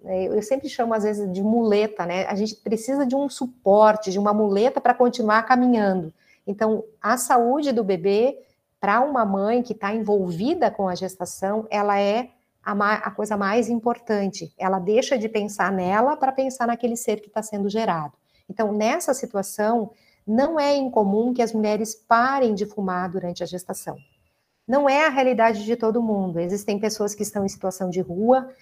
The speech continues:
A gestação, ela é um problema de saúde pública, pra vocês, pra vocês terem uma ideia. Muitas adolescentes engravidam,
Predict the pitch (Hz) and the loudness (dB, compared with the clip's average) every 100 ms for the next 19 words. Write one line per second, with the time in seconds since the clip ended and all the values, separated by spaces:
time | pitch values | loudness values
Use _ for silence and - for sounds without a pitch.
0 | _ - 214 202 277 277 247 226 - 220 | _ -2 -2 0 -2 0 -2 -2 -2 0
1 | 233 269 233 226 208 214 254 254 254 233 | 2 4 4 4 2 2 0 0 2 2
2 | 190 226 302 330 302 262 247 240 247 247 | 4 4 4 2 -2 -4 -2 0 0 -2
3 | 247 240 220 196 202 196 196 202 185 - | -4 -2 -2 -2 -6 -8 -8 -10 -14 -18
4 | _ - 196 196 196 - 202 196 202 196 | _ -8 -6 -6 -10 -4 -2 0 0 -2
5 | 175 170 165 _ _ - 214 233 277 349 | -2 -6 -10 _ _ 0 4 4 4 2
6 | 349 247 214 214 196 202 202 196 196 175 | 0 2 2 2 0 -2 -4 -4 -4 -4
7 | 196 190 180 160 180 170 165 | -2 0 -2 -2 -4 -2 -6